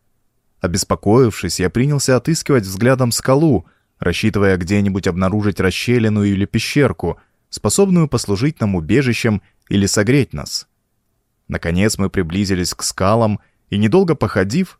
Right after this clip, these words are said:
нашли отверстие в древнем утесе. Оно располагалось высоко над моей головой, и, приблизившись к нему, я чуть раскрутил дискос,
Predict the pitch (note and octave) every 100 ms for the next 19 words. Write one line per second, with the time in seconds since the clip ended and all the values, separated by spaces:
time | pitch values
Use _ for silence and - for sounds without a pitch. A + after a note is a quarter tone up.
0 | - F#2+ - G3 G3+ D#3+ E3+ F#2+ - E2+
1 | D#2+ F#2+ F#2+ E2+ F2+ G2 B2 F2+ - -
2 | - _ _ _ _ _ _ E2+ G2 G#2
3 | - G2 F#2 G2 G#2 F#2 F#2 - F2 G2+
4 | G#2+ G2 G2 G2+ F#2 G2 G#2 G#2+ C#3 D#2
5 | - _ _ _ - F2+ F#2 A#2+ F#3 A#2+
6 | - F2+ - F2 E2 D2+ - _ _ _
7 | F2 G#2 - G#3+ E3+ D#3 C#3 C3+ E3 C3
8 | E2+ G#2 D#3 - D#3+ -